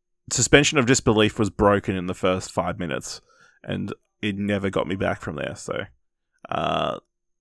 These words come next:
yeah, listen to our episode <laughs> of A Very Explosion Network Christmas,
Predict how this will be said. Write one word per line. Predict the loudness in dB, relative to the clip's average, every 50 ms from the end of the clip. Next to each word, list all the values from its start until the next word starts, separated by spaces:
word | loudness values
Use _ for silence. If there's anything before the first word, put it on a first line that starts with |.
| _ _ _ _ _ _ _ _ _ _ -8
yeah, | -2 0 0 0 0 -6 _ _ _ _ _ _ _ _ _ _ _ -10
listen | -8 -8 -6 -2 2
to | 6 6
our | 6 6 4 0 _ _ _ _ _ _ -4
episode | -4 -2 2 4 6 8 8 8
<laughs> |
of | 6 4 2 2
A | 2 4
Very | 6 6 6 8 8 6
Explosion | 4 2 4 4 4 4 4
Network | 2 2 2 2
Christmas, | 0 -4 -2 -2 -4 -4 -4 -6